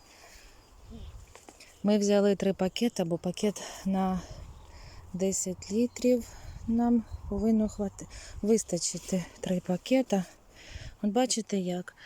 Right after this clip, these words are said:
тут уже така гарна-гарна стоїть, а ця ще тільки сходить. Отака в нас земля. Мокра, мокра, волога така. Ось калинка наша.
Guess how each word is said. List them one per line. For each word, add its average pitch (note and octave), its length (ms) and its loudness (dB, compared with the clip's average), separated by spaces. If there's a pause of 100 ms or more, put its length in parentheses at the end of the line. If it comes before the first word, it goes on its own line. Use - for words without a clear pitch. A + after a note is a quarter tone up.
(260)
тут G#3+ 200 -2
уже G3+ 180 -2
така G3+ 300 -2
гарна-гарна G#3 760 2
стоїть, F#3+ 640 -4 (420)
а G3+ 100 -2
ця B3 280 -4
ще - 180 -4
тільки G3+ 360 -6
сходить. F3 680 -6 (1300)
Отака G#3 360 0
в G#3 60 4
нас G#3 180 4
земля. F#3 640 2 (2500)
Мокра, G3 520 0
мокра, G3 480 2
волога F#3 560 0
така. F3+ 420 -6 (1300)
Ось E3+ 640 0 (200)
калинка D#3 840 -6
наша. D#3 520 -6